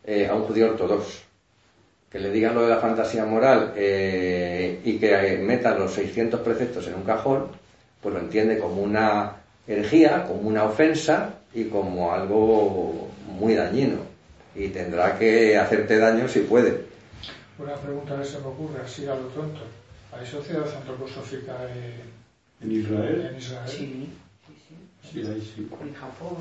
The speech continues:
Speaker 4: en todo.
Speaker 1: Parece que sí. Bueno, ahí la cuestión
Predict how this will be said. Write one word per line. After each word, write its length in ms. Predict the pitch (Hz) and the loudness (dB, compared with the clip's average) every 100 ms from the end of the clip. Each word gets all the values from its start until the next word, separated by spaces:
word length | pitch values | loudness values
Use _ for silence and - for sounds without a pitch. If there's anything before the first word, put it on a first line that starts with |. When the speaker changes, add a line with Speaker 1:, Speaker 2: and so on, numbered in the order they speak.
| 170 | -10
Speaker 4:
en 260 | 135 135 | -10 -12
todo. 180 | - 185 - - - - - - - - - - - | -10 -10 -10 -2 0 0 -2 -16 -20 -20 -20 -14 2
Speaker 1:
Parece 280 | 113 139 175 | 4 6 4
que 100 | 156 | 4
sí. 380 | 165 143 143 - - _ - - - - - - - | 4 4 2 -8 -18 _ -20 -20 -20 -20 -20 -20 -12
Bueno, 300 | 113 127 117 107 - - - - - - - - - - - - | 0 2 2 -2 -8 -12 -12 -10 -8 -8 -8 -6 -6 -6 -2 0
ahí 140 | 98 120 | 4 6
la 140 | 120 | 8
cuestión 500 | - - 139 139 - | 8 8 8 8 4